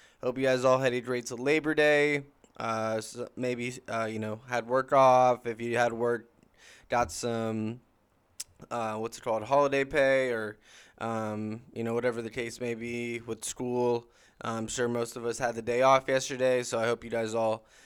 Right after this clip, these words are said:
um, enjoyed that. Um, as, I mean, for me personally, it's gonna be, uh, the last day off until November eleventh.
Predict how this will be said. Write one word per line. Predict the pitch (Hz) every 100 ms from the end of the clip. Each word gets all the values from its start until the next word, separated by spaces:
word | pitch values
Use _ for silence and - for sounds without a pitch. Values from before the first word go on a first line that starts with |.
| - -
um, | 113 113 117
enjoyed | 120 117 143 147
that. | 147 147 143 139 - - -
Um, | 104 107 107 107 110
as, | - 113 113 110 104 - - -
I | 123
mean, | 120 113
for | 123
me | 127 151
personally, | 170 165 160 151 143 143
it's | 131
gonna | 135 127
be, | 127 127 123 123 _ _ - -
uh, | 117 113
the | 113
last | 127 139 147 -
day | 135
off | 127 123 120 - -
until | - 113 - 120 117 117
November | 117 113 110 120 123 117
eleventh. | 110 120 123 123 120 -